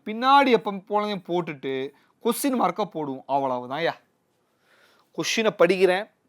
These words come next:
கொஸ்டினை படிச்சு முடிச்ச உடனே அது பாசிட்டிவ் வார்த்தைன்னு எனக்கு தெரிஞ்சு போயிடுச்சு. அதை நெகட்டிவா மாத்தணும். பிளேன்றது பிரசன்ட்ல இருக்கக்கூடியது. பிரசன்ட் வந்து டூ போடணும். அப்ப ஆன்சர் நெகட்டிவ்ல இருக்கிறதுனால அதை நெகட்டிவ்க்கு மாத்திட்டு அந்த டூவை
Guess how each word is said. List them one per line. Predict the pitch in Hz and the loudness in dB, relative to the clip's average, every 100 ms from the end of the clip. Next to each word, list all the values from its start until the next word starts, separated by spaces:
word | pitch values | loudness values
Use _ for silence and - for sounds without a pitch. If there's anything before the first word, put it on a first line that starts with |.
| _ _ _ _ _ _ _ | _ _ _ _ _ _ _
கொஸ்டினை | 180 - 226 196 | -8 -2 -2 2
படிச்சு | 165 190 220 | 2 2 -2
முடிச்ச | 175 180 175 196 | -4 -6 0 0
உடனே | 175 170 208 - _ | 0 -6 -10 -14 _
அது | 139 147 | -6 -6
பாசிட்டிவ் | _ 160 226 - - 190 - 226 | _ 4 4 4 -6 -8 -8 2
வார்த்தைன்னு | 180 175 208 | 2 2 -4
எனக்கு | 190 170 - 160 | -4 -6 0 0
தெரிஞ்சு | 175 190 170 | 2 0 0
போயிடுச்சு. | 170 151 - 180 - _ _ _ _ _ _ _ | 0 0 -10 -16 -18 _ _ _ _ _ _ _
அதை | 131 143 | -4 -2
நெகட்டிவா | 135 151 220 196 220 226 175 165 | 0 0 0 2 4 4 4 0
மாத்தணும். | - 160 185 - _ _ _ _ _ _ - | 0 -8 -10 -16 _ _ _ _ _ _ 6
பிளேன்றது | 214 240 233 202 202 - - | 12 12 12 2 0 -2 -2
பிரசன்ட்ல | 170 - 247 226 220 190 | -2 0 0 0 -2 -2
இருக்கக்கூடியது. | 165 170 170 160 165 202 - | -2 -10 -8 -6 -6 -8 -6
பிரசன்ட் | 160 160 233 233 202 190 | -6 0 0 0 -2 0
வந்து | 196 156 | 0 0
டூ | 151 214 | 2 2
போடணும். | 180 170 160 180 202 _ _ _ | 2 0 -2 -6 -12 _ _ _
அப்ப | 151 - 147 147 233 | -2 2 0 2 0
ஆன்சர் | 226 240 | 4 4
நெகட்டிவ்ல | 196 180 208 220 208 | 4 2 0 2 2
இருக்கிறதுனால | 190 185 175 208 | 2 0 0 0
அதை | 196 156 | 0 0
நெகட்டிவ்க்கு | 185 180 202 175 | -2 -2 -4 0
மாத்திட்டு | 165 151 156 | -2 -2 -4
அந்த | 151 143 | -2 -2
டூவை | 143 170 170 | 0 2 2